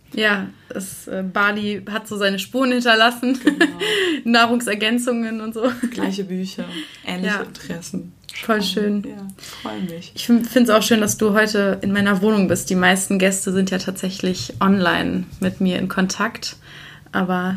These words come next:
Speaker 1: so
Speaker 2: Wenn
Speaker 1: ist
Speaker 2: wir
Speaker 1: die
Speaker 2: schon
Speaker 1: Energie
Speaker 2: beide mal
Speaker 1: noch mal
Speaker 2: in
Speaker 1: da.
Speaker 2: Köln sind, passt das richtig gut, finde ich.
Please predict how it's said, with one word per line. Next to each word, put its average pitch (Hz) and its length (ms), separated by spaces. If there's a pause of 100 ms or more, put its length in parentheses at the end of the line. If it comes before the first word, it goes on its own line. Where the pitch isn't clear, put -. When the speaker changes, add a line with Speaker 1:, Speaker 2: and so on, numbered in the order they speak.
Speaker 1:
so - 180
Speaker 2:
Wenn - 40
Speaker 1:
ist 180 80
Speaker 2:
wir 180 60
Speaker 1:
die 190 80
Speaker 2:
schon 196 80
Speaker 1:
Energie 208 240
Speaker 2:
beide 196 140
mal 208 120
Speaker 1:
noch 196 140
mal 190 100
Speaker 2:
in 180 60
Speaker 1:
da. 190 80
Speaker 2:
Köln 190 280
sind, 185 220
passt - 380
das 160 240
richtig - 400
gut, 175 240
finde 175 420
ich. 175 120